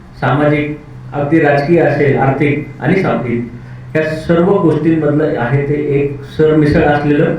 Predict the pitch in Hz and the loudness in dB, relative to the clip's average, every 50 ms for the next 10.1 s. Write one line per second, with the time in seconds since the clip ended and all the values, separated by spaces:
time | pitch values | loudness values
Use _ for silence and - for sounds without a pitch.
0 | - - - - - - - - - - 131 135 147 151 147 147 160 160 160 170 | -6 -10 -16 -18 -20 -20 -20 -20 -14 -6 0 0 0 2 2 2 4 4 4 4
1 | 185 180 185 175 160 151 156 156 147 151 156 - 147 143 131 - 170 - - - | 2 2 0 0 0 0 2 2 2 2 2 2 2 2 2 2 0 -2 -2 -2
2 | - 120 120 120 - 101 101 101 98 95 - - - - - - - - - - | -2 0 2 2 2 2 0 -2 -4 -6 -8 -12 -14 -18 -18 -18 -18 -20 -20 -20
3 | - - - - 127 127 135 165 165 - - - 147 147 147 143 - - - 151 | -20 -18 -10 -4 2 2 4 4 4 2 2 2 2 2 4 4 2 2 0 0
4 | 147 151 175 185 - - - - - - - 143 131 135 147 156 160 170 170 - | 0 0 2 0 0 0 -2 -6 -10 -8 -4 -2 -2 0 2 2 2 2 0 -2
5 | - 135 135 135 - 151 151 165 175 - - - - - - - 147 135 - 143 | -2 -2 -2 0 0 0 0 0 -2 -4 -6 -10 -12 -14 -6 -4 -4 -2 -2 0
6 | 190 196 190 185 165 156 139 - 147 147 147 151 151 147 147 - - - - - | 2 0 0 2 0 -2 -2 0 0 0 0 2 2 2 2 2 0 -4 -8 -14
7 | - - - - - 131 127 123 135 143 170 190 196 202 170 151 147 147 143 151 | -18 -20 -20 -16 -12 -10 -6 0 2 4 4 4 4 4 4 2 2 0 0 0
8 | 147 143 147 147 170 175 170 - 160 156 156 151 131 123 113 120 123 123 - - | 0 -2 0 -2 -2 -2 -2 0 0 0 2 2 2 0 0 0 -2 -2 -4 -6
9 | - - - - - - - - 107 123 123 123 123 131 147 147 160 151 156 - | -12 -14 -16 -16 -18 -18 -14 -8 -4 -2 -2 -2 0 0 2 2 2 4 2 2
10 | - | 2